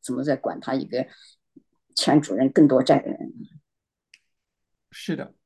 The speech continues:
Speaker 2: <clears throat> 呃，首先啊，这个主人之所以用他做管家，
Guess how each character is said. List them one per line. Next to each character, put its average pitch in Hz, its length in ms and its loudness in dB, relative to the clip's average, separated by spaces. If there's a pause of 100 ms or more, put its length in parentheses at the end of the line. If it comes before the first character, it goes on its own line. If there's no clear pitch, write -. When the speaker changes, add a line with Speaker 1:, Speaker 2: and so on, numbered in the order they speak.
Speaker 2:
<clears throat> - 1080 -6
呃， 151 540 -2 (2250)
首 185 200 -2
先 220 220 -2
啊， 139 340 -2 (680)
这 320 100 -2
个 285 80 2
主 196 200 0
人 180 180 4
之 208 140 0
所 185 200 -2
以 131 380 -4 (420)
用 233 400 6
他 151 380 -4
做 156 280 -2
管 - 240 -8
家， 147 340 -8